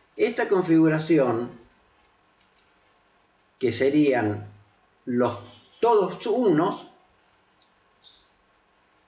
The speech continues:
se correspondería con el caso de un sólido.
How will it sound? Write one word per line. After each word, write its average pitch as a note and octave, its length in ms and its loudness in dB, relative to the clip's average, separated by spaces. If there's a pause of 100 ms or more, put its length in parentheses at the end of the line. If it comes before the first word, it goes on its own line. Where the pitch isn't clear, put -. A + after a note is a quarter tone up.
se - 300 -4
correspondería C#3+ 1200 0
con C3 180 -2
el B2+ 120 0
caso D3 300 -2
de D#3 60 2
un C3+ 160 -4
sólido. F2+ 500 -2